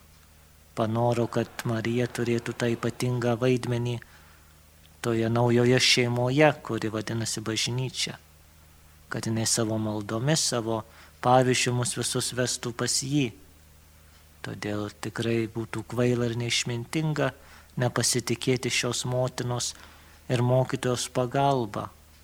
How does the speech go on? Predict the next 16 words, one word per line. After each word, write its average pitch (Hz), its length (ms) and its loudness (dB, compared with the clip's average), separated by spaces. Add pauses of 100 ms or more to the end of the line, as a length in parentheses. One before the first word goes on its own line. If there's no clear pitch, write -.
(380)
Daugybė 110 580 0
šių 123 280 6 (440)
krizių, 170 480 2
kurios 131 320 -2
dabar 117 320 0
vyksta, 117 480 -4
ypatingai 110 640 -8 (500)
bažnyčioje, 135 800 2
tikrai 120 240 0
būtų 117 320 -4
išvengta, 127 640 0
jeigu 117 340 -6 (540)
būtų 117 340 0
buvęs 117 460 0
išlaikytas 127 960 -2
ir, 107 160 -4